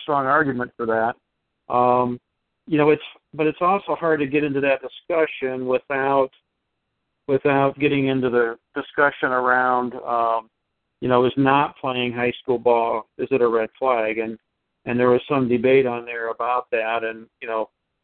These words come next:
I know we've had Joe talk about that when he's been on the, on the show, and,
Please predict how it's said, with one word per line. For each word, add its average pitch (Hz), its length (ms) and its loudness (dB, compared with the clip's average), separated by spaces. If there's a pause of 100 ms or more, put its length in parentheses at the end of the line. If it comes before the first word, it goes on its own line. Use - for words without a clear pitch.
I 139 80 4
know 135 160 6
we've 127 280 2
had 123 300 -2
Joe 127 260 0
talk 123 260 -4
about 120 300 -2
that 120 180 0
when 117 100 -8
he's 123 220 -12
been 120 100 -4
on 117 140 -4
the, 120 60 -8 (100)
on 127 140 -6
the 117 80 -12 (120)
show, 117 420 2
and, 110 180 -14